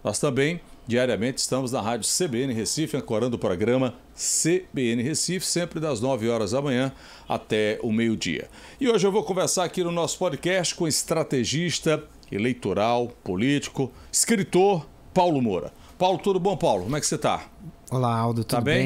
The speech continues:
Speaker 2: bem? Ótimo, muito trabalho.
Speaker 1: Tudo
Speaker 2: Tamo
Speaker 1: tranquilo?
Speaker 2: prazer tá aqui com seus, com seus, eh, ouvintes e
Speaker 1: Muito obrigado.
Speaker 2: telespectadores.
Speaker 1: Muito grato.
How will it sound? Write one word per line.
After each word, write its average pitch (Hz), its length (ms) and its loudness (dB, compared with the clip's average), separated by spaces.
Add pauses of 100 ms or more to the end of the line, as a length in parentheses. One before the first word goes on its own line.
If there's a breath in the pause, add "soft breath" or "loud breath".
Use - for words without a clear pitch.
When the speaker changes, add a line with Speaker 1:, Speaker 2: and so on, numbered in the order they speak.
Speaker 2:
bem? 123 60 -2
Ótimo, 123 500 0
muito 117 200 -2
trabalho. 120 540 0
Speaker 1:
Tudo 135 100 -2
Speaker 2:
Tamo 123 180 -2
Speaker 1:
tranquilo? 165 380 0
Speaker 2:
prazer 120 360 0
tá 127 120 -2
aqui 120 160 -2
com 117 120 -4
seus, 110 360 -4 (220)
com 113 120 -4
seus, 110 560 -4
eh, 107 360 -2
ouvintes 107 480 -4
e 123 60 0
Speaker 1:
Muito 104 140 0
obrigado. 123 240 0
Speaker 2:
telespectadores. 92 680 -2
Speaker 1:
Muito 127 200 0
grato. 117 500 0